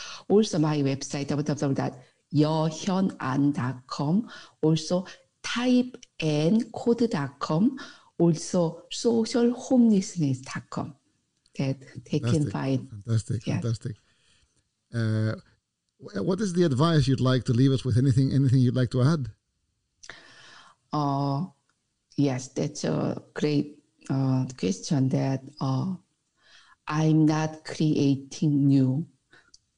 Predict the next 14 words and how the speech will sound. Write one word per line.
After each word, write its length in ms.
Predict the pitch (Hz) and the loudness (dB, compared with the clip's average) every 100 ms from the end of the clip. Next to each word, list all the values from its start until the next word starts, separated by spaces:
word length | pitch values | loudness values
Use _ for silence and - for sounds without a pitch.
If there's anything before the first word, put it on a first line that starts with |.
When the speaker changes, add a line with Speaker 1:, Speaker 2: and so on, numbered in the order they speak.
| _ _ _ | _ _ _
Speaker 1:
No, 380 | 143 131 151 220 - - - _ _ _ | -2 0 0 -4 -10 -20 -20 _ _ _
I 140 | - 160 | -4 -2
always 1000 | 151 156 160 190 202 180 147 139 - - | 2 2 2 2 0 0 0 -2 -4 -8
try 220 | 147 143 | -4 -4
to 200 | 143 139 | -4 0
make 360 | 131 139 139 - - | 2 2 -4 -10 -8
academic 640 | 143 - 151 147 147 147 | -8 -4 -2 0 0 -2
bridges 640 | - 175 170 - - - - - | -4 0 0 -2 -8 -8 -10 -8
from 220 | 180 160 | -4 -2
the 140 | 151 | -4
past 520 | 131 - 170 - - - _ _ _ _ _ _ | -8 -10 -10 -12 -18 -20 _ _ _ _ _ _
to 100 | - | -14
the 120 | - 160 | -6 -6
future. 560 | - - 180 - - | -8 -10 -10 -10 -16